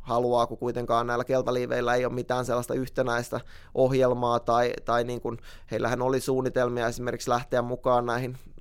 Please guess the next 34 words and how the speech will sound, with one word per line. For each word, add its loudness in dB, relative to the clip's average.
parlament-, 2
Euroopan 4
parlamenttivaaleihin, 2
mutta -6
että -8
sekin -2
on 0
vähän 0
hajottanut -2
siellä, -2
niin -6
kuin, -8
ö, -6
sitä -4
liikettä, 0
että, -2
että -4
ei 0
ole -2
mitään -2
tällaista -2
yhtenäistä -4
ajatusta, 0
että -8
miten -2
sitä -2
Ranskan -4
yhteiskuntaa -4
pitäisi -6
muuttaa. -4
Et -8
tuntuu -6
vähän, 0
että -8